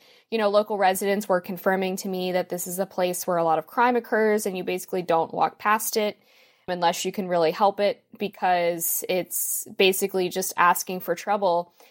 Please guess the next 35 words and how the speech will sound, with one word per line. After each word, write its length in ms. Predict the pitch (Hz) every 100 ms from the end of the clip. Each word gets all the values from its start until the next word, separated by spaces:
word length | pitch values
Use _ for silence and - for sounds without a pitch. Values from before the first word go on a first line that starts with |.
| _ -
And 480 | 220 220 214 208 -
the, 220 | 208 226 220 _ _ - _ _ _ 202 220
the 140 | 240
college 500 | 240 233 254 262 -
kids 180 | 294 262
at 160 | 233 208
Berkeley 380 | 196 196 269 254
might 200 | 240 180
want 160 | 247
to 60 | 240
live 180 | 247 247
like 220 | 247 240
that, 260 | 254 240
but 140 | - 208
most 240 | 196 202
people 220 | 214 196
don't 300 | 180 156 151
want 140 | 165 160
to 60 |
live 200 | 151 139
like 220 | 165 156 -
that. 340 | - - -
Most 300 | 214 185 185
people 240 | 185 185
think 300 | 190 190 170
that 160 | 185 180
that's 400 | 170 160 - -
horrific. 760 | - - 190 180 165 98 196 -
And 280 | - 180 170
I 60 | 170
sat 260 | - 190
next 240 | 185 185 -
to 160 | 202
this 200 | 180 180
lovely 520 | 175 175 185 180 180